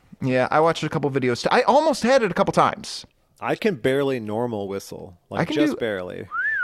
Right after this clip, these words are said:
Speaker 1: I
Speaker 2: Yeah,
Speaker 1: can
Speaker 2: I
Speaker 1: do a
Speaker 2: can
Speaker 1: normal whistle.
Speaker 2: I, I have to, like, try a few times before I can do it.
Speaker 1: I, I, I've, I almost, so I did the two finger, you put the two fingers in the mouth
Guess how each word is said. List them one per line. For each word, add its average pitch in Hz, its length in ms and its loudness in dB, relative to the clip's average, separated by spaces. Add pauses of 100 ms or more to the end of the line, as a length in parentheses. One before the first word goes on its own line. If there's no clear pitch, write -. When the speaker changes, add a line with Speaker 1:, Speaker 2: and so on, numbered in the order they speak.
(1200)
Speaker 1:
I 123 100 0
Speaker 2:
Yeah, 120 80 -2
Speaker 1:
can 214 60 0
Speaker 2:
I - 40 -2
Speaker 1:
do 202 80 2
a - 20 2
Speaker 2:
can 185 60 0
Speaker 1:
normal 180 300 0
whistle. - 260 -10 (100)
Speaker 2:
I, 110 260 -8
I 127 260 0
have 170 220 0
to, 131 120 -2
like, 110 340 -4 (180)
try 113 540 0
a 120 80 -10
few 107 160 -8
times 98 320 -10
before 98 200 -10
I 95 40 -8
can 95 160 -14
do 95 120 -8
it. 95 200 -12 (360)
Speaker 1:
I, 147 420 0
I, 135 120 4
I've, 139 140 -2 (220)
I - 400 -2
almost, 285 580 2 (380)
so 233 400 2
I 160 80 4
did 269 180 0
the 240 100 0
two 202 280 -2
finger, 160 260 0
you 120 80 2
put - 140 -2
the 127 80 -2
two 202 200 -2
fingers 170 360 0
in 135 100 0
the 123 60 0
mouth 107 420 2